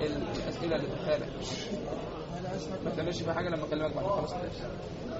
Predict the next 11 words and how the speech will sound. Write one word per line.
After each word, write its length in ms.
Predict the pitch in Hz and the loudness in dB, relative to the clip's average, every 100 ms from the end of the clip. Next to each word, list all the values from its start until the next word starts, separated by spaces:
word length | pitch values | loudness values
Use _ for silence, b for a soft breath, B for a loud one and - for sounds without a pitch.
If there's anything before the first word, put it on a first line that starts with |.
| 165 - 180 175 143 147 - 156 | -6 -6 -6 -4 -4 -4 -4 -2
عشان 160 | 160 151 | 0 2
أبي 100 | 156 | 2
يكلمني 300 | 151 147 - | 2 0 0
تاني. 140 | - 143 - - - - | -2 -2 -6 -6 -6 -4
ماشي؟ 180 | - - - - - - - - - - - 190 - - - - - 143 160 156 | -2 -2 -2 -2 -4 -4 -4 -4 -4 -4 -2 -4 -4 -4 -4 -4 -2 -2 0 2
ماشي؟ 280 | 170 220 - - - - - - | 2 2 0 -2 -4 -4 -2 -2
عشان 100 | - | 0
الناس 180 | 156 170 | 0 0
مستنياني. 440 | 156 151 147 165 165 151 | 0 0 2 2 0 0
السلام 240 | - - - | -2 0 0
عليكم. 180 | 143 | 0